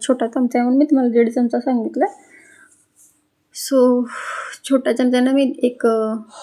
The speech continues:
दोन चमचे घातलेत. तो तुमचा मोठा असेल तर दीड चमचे घाला. तेल थोडं तापू द्यायचं. तापलं की त्याच्यामध्ये आता आपण, अ, बारीक चिरलेला एक कांदा मीडियम साईजचा तो घालायचा.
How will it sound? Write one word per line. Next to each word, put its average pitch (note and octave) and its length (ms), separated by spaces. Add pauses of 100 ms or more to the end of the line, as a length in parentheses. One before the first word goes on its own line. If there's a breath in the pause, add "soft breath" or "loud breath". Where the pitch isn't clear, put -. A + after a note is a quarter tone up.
(680 loud breath)
दोन B3 260
चमचे B3+ 280
घातलेत. B3+ 280 (120)
तो C4 80
तुमचा B3 300
मोठा B3+ 360
असेल B3 300
तर D4+ 60 (500 soft breath)
दीड A#3+ 180
चमचे A#3+ 340
घाला. A#3+ 280 (4000)
तेल B3+ 220
थोडं B3+ 180
तापू B3+ 320
द्यायचं. A#3+ 420
तापलं B3 340
की A3+ 120
त्याच्यामध्ये A#3 440
आता D#4 200 (500 soft breath)
आपण, A#3+ 300
अ, A#3+ 240
बारीक A#3 340
चिरलेला B3 480 (100)
एक B3 220
कांदा A#3+ 340
मीडियम A#3 300
साईजचा A#3 360
तो B3+ 200
घालायचा. A#3 460